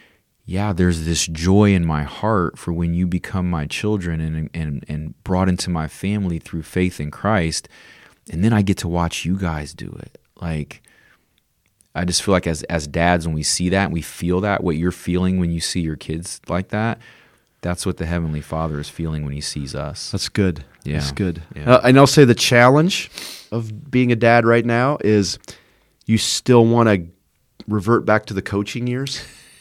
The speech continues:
Speaker 1: <laughs>
Speaker 2: 'Cause,
Speaker 1: Yeah.
Speaker 2: you know, you're still like, "Oh, they're still s-, figuring things out." And, like,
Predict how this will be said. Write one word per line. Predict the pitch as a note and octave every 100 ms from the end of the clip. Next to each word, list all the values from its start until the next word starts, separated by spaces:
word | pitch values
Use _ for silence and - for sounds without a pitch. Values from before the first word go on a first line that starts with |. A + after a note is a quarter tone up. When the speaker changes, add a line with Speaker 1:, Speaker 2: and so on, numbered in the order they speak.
| _ _ -
Speaker 1:
<laughs> | A2+ - - _ _ -
Speaker 2:
'Cause, | A#2+ D#3
Speaker 1:
Yeah. | D3+
Speaker 2:
you | D#3+
know, | C#3 D#3 E3+ -
you're | A#2+
still | - - C#3+
like, | C#3 B2+ -
"Oh, | A#2+ C3
they're |
still | A#2+ - C3
s-, | A#2 B2+ -
figuring | B2+ B2 B2
things | B2+ A#2+ G2+
out." | G2 G2+ - _ _ - _ _ _ _ _ -
And, | G#2 G2+ G2 D#2
like, | F#2+ F2+